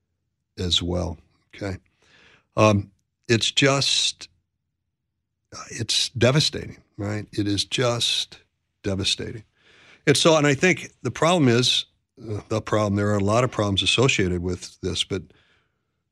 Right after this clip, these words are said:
the wives often feel devalued and disrespected and betrayed and become very angry about this when they discover that their husbands are struggling with their pornography use.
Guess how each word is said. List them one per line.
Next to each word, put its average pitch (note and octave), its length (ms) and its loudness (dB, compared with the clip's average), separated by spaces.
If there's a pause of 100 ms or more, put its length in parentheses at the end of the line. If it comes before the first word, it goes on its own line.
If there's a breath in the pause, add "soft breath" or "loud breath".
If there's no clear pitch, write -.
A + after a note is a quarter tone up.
the A2 120 4
wives B2+ 640 4
often B2 400 2
feel A#2+ 280 4
devalued A#2 800 2
and F#2 380 -4
disrespected A2 1120 0 (140)
and G#2+ 420 0
betrayed A#2+ 560 0 (240)
and G#2 140 0
become A#2 360 2
very A2+ 380 4
angry A#2+ 460 2 (180)
about F#2 360 -2
this F#2 220 -2
when G2 100 -4
they G2 100 0
discover G2 500 0
that F#2 200 -4
their G2 120 -2
husbands F#2+ 920 -2 (600)
are G2+ 100 0
struggling G#2 720 2
with F#2 220 -4
their F#2 160 -4
pornography F#2 840 -6
use. F#2 520 -4